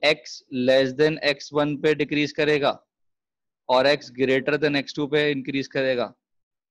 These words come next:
और ये increase कब करेगा, उल्टा हो जाएगा जनाब,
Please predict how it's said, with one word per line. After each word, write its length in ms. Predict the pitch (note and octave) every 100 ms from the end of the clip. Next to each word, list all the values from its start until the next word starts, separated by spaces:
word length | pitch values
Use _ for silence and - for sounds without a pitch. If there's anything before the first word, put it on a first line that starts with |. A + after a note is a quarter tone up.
| _ A#2+
और 160 | B2
ये 120 | C3+ C#3
increase 400 | C3+ C#3 D3 -
कब 180 | D3+
करेगा, 380 | - D3 D3 D3
उल्टा 260 | C#3+ C3 C#3+
हो 120 | C#3
जाएगा 280 | C3 A#2+ A#2
जनाब, 360 | A2+ A2 G#2+